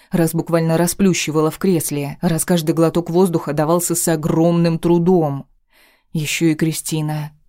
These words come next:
В салоне становилось как в духовке. Тело, казалось, плавилось, растекалось по креслу. Маска грозила припаяться к лицу. Снаружи буквально полыхало, словно мы в самое пекло попали. Это длилось так долго, словно мы летели прямо к солнцу.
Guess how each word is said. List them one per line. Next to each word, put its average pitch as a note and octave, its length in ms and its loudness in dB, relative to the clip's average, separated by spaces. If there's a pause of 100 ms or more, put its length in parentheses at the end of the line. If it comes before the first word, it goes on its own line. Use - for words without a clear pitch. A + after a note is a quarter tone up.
(120)
В - 60 -10
салоне F3 380 2
становилось E3 580 -2
как D#3 180 -4
в D3 60 -12
духовке. D3+ 840 -6 (180)
Тело, F3+ 280 2
казалось, E3 460 0
плавилось, D#3+ 720 0
растекалось E3+ 680 0
по D3+ 160 -6
креслу. D#3 760 -2 (120)
Маска F3 440 0
грозила D#3+ 440 4
припаяться E3 680 -2
к - 80 -6
лицу. D#3 580 -2 (380)
Снаружи F3 480 2
буквально E3+ 420 0
полыхало, E3+ 640 0
словно D#3 360 0
мы F3 120 4
в - 40 -2
самое E3 340 0
пекло E3 360 0
попали. C#3+ 600 -6 (320)
Это E3+ 180 -2
длилось F3 480 2
так E3 380 -2
долго, F3 420 4
словно D#3 340 -2
мы F3 140 2
летели F3+ 340 2
прямо F3 320 0
к - 100 -8
солнцу. D#3 840 -2